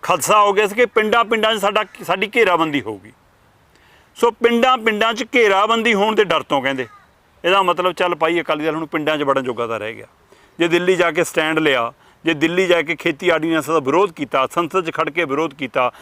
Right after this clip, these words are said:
ਤੇ ਹੁਣ ਇਹ ਵੀ ਕਿਹਾ ਕਿ ਆਉਣ ਵਾਲੇ ਦਿਨਾਂ 'ਚ ਜਦੋਂ ਬਿੱਲਾਂ 'ਤੇ ਬਹਿਸ ਹੋਣ ਤੋਂ ਬਾਅਦ ਵੋਟ ਪੈਣੀ ਆ, ਤਿੰਨੇ ਬਿੱਲਾਂ ਦੇ ਮਾਮਲੇ ਜਦੋਂ ਹੋਰ ਵੋਟਾਂ ਪੈਣੀਆਂ, ਤਾਂ ਅਸੀਂ ਖਿਲਾਫ ਵੋਟ ਪਾਵਾਂਗੇ। ਪਹਿਲੇ 'ਚ ਵੀ ਅਸੀਂ, ਅਹ, ਵਿਰੋਧ ਦੇ ਵਿੱਚ ਨਾ ਕੀਤੀ। ਜਦੋਂ ਭਗਵੰਤ ਮਾਨ ਕਹਿੰਦਾ, "ਨਾ ਤਾਂ ਮੈਂ ਹੀ ਕੀਤੀ ਸੀ ਉੱਚੀ ਆਵਾਜ਼ 'ਚ,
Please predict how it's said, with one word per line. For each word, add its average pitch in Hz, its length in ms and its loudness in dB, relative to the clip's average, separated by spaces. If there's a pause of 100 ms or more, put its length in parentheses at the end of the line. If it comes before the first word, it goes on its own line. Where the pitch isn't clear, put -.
(180)
ਤੇ 175 100 2
ਹੁਣ 175 160 2
ਇਹ 208 120 2
ਵੀ 233 120 0
ਕਿਹਾ 180 200 0
ਕਿ 170 80 0
ਆਉਣ 175 100 2
ਵਾਲੇ 175 140 2
ਦਿਨਾਂ 175 180 0
'ਚ - 20 -10
ਜਦੋਂ 175 220 0
ਬਿੱਲਾਂ 151 220 2
'ਤੇ 160 100 -2
ਬਹਿਸ 160 280 0
ਹੋਣ 170 140 -2
ਤੋਂ 165 100 -6
ਬਾਅਦ 170 120 4
ਵੋਟ 147 300 0
ਪੈਣੀ 156 300 0
ਆ, 123 100 -2 (260)
ਤਿੰਨੇ 202 260 2
ਬਿੱਲਾਂ 180 260 4
ਦੇ 175 80 0
ਮਾਮਲੇ 156 320 0
ਜਦੋਂ 156 200 -2
ਹੋਰ 160 180 0
ਵੋਟਾਂ 151 280 -2
ਪੈਣੀਆਂ, 127 300 -6 (240)
ਤਾਂ 170 80 2
ਅਸੀਂ 147 140 -2
ਖਿਲਾਫ 139 340 0
ਵੋਟ 143 220 -2
ਪਾਵਾਂਗੇ। 143 500 0 (580)
ਪਹਿਲੇ 208 240 2
'ਚ 190 100 0
ਵੀ 185 180 4
ਅਸੀਂ, 170 200 0
ਅਹ, 156 400 -6
ਵਿਰੋਧ 165 340 2
ਦੇ 208 80 4
ਵਿੱਚ 175 180 -2
ਨਾ 165 200 0
ਕੀਤੀ। 151 240 -6
ਜਦੋਂ 170 220 0
ਭਗਵੰਤ 180 360 0
ਮਾਨ 180 180 2
ਕਹਿੰਦਾ, 196 180 2
"ਨਾ 190 220 4
ਤਾਂ 208 140 2
ਮੈਂ 160 100 0
ਹੀ 185 100 0
ਕੀਤੀ 156 300 -4
ਸੀ 180 60 -2
ਉੱਚੀ 220 220 0
ਆਵਾਜ਼ 196 240 2
'ਚ, 131 100 -8